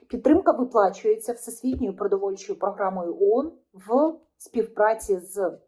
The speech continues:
Пенсійним фондом і Мінсоцполітики. І ці доплати були продовжені ще на два місяці. <clears throat> Про продовження цього виду додаткових виплат повідомили на офіційній сторінці Всесвітньої продовольчої програми на Facebook.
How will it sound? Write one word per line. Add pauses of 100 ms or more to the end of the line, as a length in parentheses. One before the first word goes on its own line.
Пенсійним
фондом
і
Мінсоцполітики. (520)
І
ці
доплати
були
продовжені
ще
на
два
місяці. (220)
<clears throat> (840)
Про
продовження (300)
цього
виду
додаткових
виплат
повідомили
на
офіційній
сторінці
Всесвітньої
продовольчої
програми
на
Facebook.